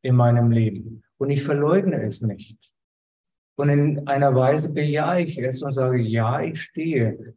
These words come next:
dazu, aber es soll ja Veränderung kommen. Aber es soll etwas hinzugefügt werden an dem Guten, was Gott vorbereitet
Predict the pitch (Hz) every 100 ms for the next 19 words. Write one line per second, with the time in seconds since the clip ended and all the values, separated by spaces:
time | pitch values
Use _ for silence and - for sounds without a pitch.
0 | - 120 113 - 143 147 147 139 151 190
1 | 220 180 131 117 123 - - _ _ _
2 | _ _ _ _ 123 151 151 165 156 143
3 | 165 165 151 131 123 110 101 92 - _
4 | _ 127 151 196 180 127 120 131 170 -
5 | - - - _ _ 131 - 147 143 156
6 | 151 - - - _ - - 135 151 143
7 | - 135 151 147 - 175 185 175 - 131
8 | - 160 160 135 151 151 120 131 131 131
9 | 127 143 202 202 156 131 127 135 131 -
10 | 147 151 151 131 127 127 123